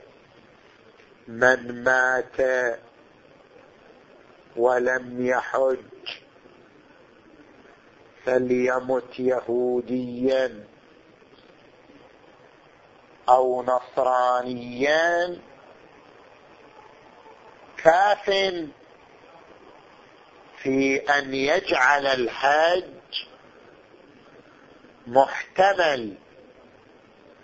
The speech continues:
الأهمية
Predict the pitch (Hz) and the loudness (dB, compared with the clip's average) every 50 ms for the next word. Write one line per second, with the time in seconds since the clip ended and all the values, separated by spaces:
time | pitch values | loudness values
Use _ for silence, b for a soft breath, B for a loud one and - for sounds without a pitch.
0 | - - - - - 156 143 139 131 127 127 131 - 135 131 123 - 131 127 123 | -20 -20 -20 -6 0 2 2 2 2 0 -2 -2 -2 -2 -2 -2 -2 -2 -4 -4
1 | 123 120 120 120 120 123 123 120 117 113 113 120 127 135 151 160 165 170 170 175 | -4 -8 -8 -6 -6 -4 -4 -4 -4 -4 -2 0 0 2 2 2 2 0 0 -2
2 | 170 151 | -2 -6